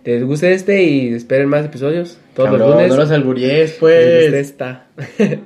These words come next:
Speaker 1: Recuerden, todos los lunes, eh, a las diez de la mañana,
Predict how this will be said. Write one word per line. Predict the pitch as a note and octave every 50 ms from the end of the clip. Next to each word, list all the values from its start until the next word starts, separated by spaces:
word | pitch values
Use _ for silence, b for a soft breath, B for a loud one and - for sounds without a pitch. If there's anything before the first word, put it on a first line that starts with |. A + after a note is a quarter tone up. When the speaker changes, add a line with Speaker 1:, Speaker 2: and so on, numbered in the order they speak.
| - - _ _ b b b b b b b
Speaker 1:
Recuerden, | B2 B2 C#3+ D#3 E3 F3 F3 F3 F3
todos | E3+ D#3+ E3 E3
los | D3+ C#3 C3+
lunes, | C3 C#3 D#3 D#3+ E3+ F3 F3 E3+ E3+ -
eh, | C3+ A#2+ A#2+ A#2+ A#2 A2+ A2 A2 A2 A2+ G#2+ G#2
a | A2+ A#2
las | G#2+ G2+ -
diez | B2+ C3
de | C#3+
la | C#3 B2+
mañana, | A#2 A2+ A#2+ C#3 E3 F#3 F#3+ G3+